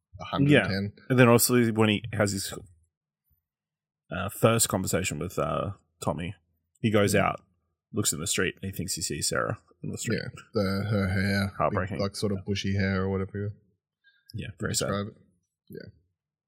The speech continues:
Speaker 1: Yeah, and which is, yeah, I don't, Joel having anxiety and stuff, that's not something from the games.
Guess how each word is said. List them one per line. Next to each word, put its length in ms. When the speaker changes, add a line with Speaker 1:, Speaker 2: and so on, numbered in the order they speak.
Speaker 1:
Yeah, 320
and 100
which 180
is, 380
yeah, 280
I 100
don't, 260
Joel 260
having 200
anxiety 680
and 280
stuff, 260
that's 240
not 120
something 260
from 140
the 80
games. 420